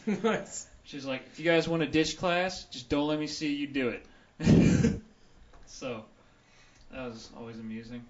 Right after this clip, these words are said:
Speaker 1: Yeah, one of my Spanish teachers, he was this really nice guy, but he was kind of a dipshit. Um, and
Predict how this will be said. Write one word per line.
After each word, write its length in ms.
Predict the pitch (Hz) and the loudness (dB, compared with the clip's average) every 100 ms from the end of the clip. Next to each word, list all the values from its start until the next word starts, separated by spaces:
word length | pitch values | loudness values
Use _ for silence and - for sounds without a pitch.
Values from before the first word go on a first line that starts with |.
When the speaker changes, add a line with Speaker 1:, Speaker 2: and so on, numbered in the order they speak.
| - - _ _ _ 165 | -20 -20 _ _ _ -8
Speaker 1:
Yeah, 140 | 165 | -4
one 320 | 151 151 175 | -2 -2 0
of 100 | 226 | 2
my 120 | 226 202 | 2 -2
Spanish 400 | - 160 175 175 | -4 -6 -6 -8
teachers, 260 | 170 139 | -8 -8
he 60 | 143 | -10
was 100 | 160 135 | -10 -10
this 20 | 127 | -6
really 220 | 175 226 | -2 -2
nice 280 | 175 190 - | -2 -2 -4
guy, 300 | 120 131 175 | -8 -8 -8
but 140 | 156 | -8
he 60 | 139 | -10
was 100 | 127 | -10
kind 260 | - 196 | -10 -8
of 80 | 185 | -8
a 40 | 113 - - | -10 -12 -10
dipshit. 480 | 123 - 190 214 220 - - _ - - | -10 -6 -4 -4 -6 -14 -20 _ -20 -18
Um, 340 | 143 147 135 - - | -10 -8 -8 -10 -10
and 400 | 165 160 151 | -8 -6 -8